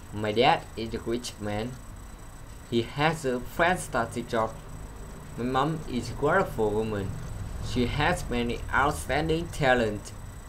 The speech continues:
My family loves me. My family supports me in good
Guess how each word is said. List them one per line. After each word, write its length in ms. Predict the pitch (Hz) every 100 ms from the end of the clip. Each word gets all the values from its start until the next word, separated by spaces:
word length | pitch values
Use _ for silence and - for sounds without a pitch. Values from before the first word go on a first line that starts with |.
| - - - - - - - - - -
My 160 | 113 117
family 640 | 113 147 156 151 135 135 131 - -
loves 300 | 123 - -
me. 320 | 113 104 101 101 - - - - -
My 140 | 117
family 680 | 120 165 165 156 143 135 131 - -
supports 640 | - - 156 160 160 -
me 240 | 117 113 - -
in 240 | 110 110 107
good 180 | 135